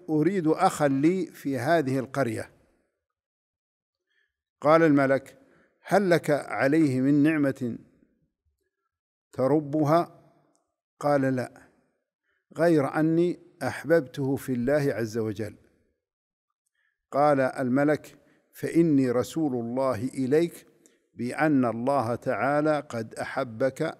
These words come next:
كما أحببته فيه.'" فالحب في الله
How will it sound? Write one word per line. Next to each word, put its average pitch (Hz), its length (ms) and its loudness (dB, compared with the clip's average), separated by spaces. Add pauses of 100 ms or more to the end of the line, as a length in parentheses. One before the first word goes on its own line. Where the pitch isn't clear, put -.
(100)
كما 127 540 -2
أحببته 139 840 -8
فيه.'" 117 640 -10 (1300)
فالحب 170 520 2
في 160 160 0
الله 151 440 2